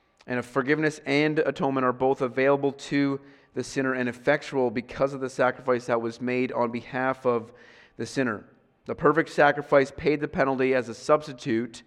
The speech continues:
for that individual, and their sins were forgiven. And as a result, they could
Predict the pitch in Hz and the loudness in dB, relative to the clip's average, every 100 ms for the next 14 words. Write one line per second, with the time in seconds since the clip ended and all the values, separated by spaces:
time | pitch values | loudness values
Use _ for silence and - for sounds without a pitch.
0 | _ _ - _ - - 147 151 151 156 | _ _ -20 _ -6 2 6 8 8 6
1 | - - - _ - 127 135 147 139 131 | -2 -20 -20 _ -2 2 4 4 2 2
2 | 120 127 127 127 127 123 127 123 - 139 | 2 2 2 0 -2 0 0 -2 -4 -2
3 | 139 - 131 127 123 123 151 139 120 120 | -2 -2 0 0 0 -2 -2 -2 -2 -4
4 | 123 120 123 127 143 156 139 139 120 123 | -4 -2 -2 2 6 8 6 2 -2 -2